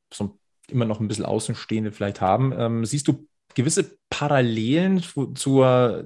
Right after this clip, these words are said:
zur Aufstiegsmannschaft sechzig, Aufstiegsmannschaft Bayreuth und jetzt den Sprung in die dritte Liga?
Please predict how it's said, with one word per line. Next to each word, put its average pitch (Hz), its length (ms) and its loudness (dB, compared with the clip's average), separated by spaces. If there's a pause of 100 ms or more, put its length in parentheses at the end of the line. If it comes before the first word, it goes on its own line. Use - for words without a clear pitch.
zur 123 500 2
Aufstiegsmannschaft 131 720 0
sechzig, 139 540 0
Aufstiegsmannschaft 127 680 0
Bayreuth 120 400 4
und 123 180 0
jetzt 127 220 0
den 120 120 -2
Sprung - 440 0 (200)
in 127 100 2
die 123 100 2
dritte 123 220 0
Liga? 131 460 0